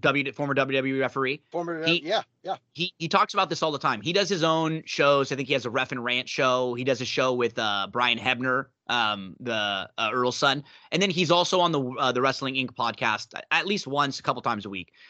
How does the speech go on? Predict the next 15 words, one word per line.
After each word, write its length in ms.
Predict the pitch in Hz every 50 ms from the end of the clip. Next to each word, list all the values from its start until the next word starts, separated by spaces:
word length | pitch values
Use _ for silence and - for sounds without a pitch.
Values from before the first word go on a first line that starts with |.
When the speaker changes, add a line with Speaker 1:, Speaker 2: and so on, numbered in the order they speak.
| - - - -
Speaker 1:
And 100 | 156 180
he 80 | 202
talks 260 | - 196 208 214 -
about 160 | 185 165 151 -
this 140 | 156 139
with 100 | - 139
the 100 | 117 131
A 80 | - 135
E 120 | 127 131
W 320 | 127 135 156 151 147 127 117
a 20 |
lot. 340 | 110 104 98 95 95 85 - _ _ -
Um, 440 | - 120 113 107 104 98 90 87 87 _ _ _ _ _ _ _ _ _ _ _ _ _ -
and, 420 | 139 143 139 135 135 127 123 - _ _ _ _ _ _ _ _ _ -
and 240 | 165 165 165 156